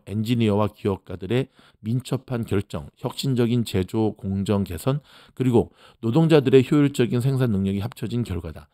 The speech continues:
전통적인 자동차 제조 기업들이 오랜 시간 검증된 모델과 최적화된 플랫폼, 아키텍처, 의사결정 구조를 유지하며 점진적인 발전을 추구하는 반면 중국의 신생 전기차 기업은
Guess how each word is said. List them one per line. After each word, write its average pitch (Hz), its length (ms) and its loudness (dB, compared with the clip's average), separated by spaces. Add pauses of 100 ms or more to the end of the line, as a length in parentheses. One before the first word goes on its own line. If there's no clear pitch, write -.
(320)
전통적인 143 640 2
자동차 120 760 0
제조 110 440 0
기업들이 110 640 -4 (360)
오랜 139 300 2
시간 123 320 0
검증된 117 420 0
모델과 101 480 0 (320)
최적화된 151 500 0
플랫폼, 82 500 -4 (240)
아키텍처, 113 800 -8
의사결정 117 520 2
구조를 98 380 -4
유지하며 92 560 -6 (440)
점진적인 147 540 2
발전을 110 420 -4
추구하는 117 420 -4
반면 95 440 -4 (400)
중국의 127 400 0
신생 147 440 0
전기차 107 480 -2
기업은 95 500 -4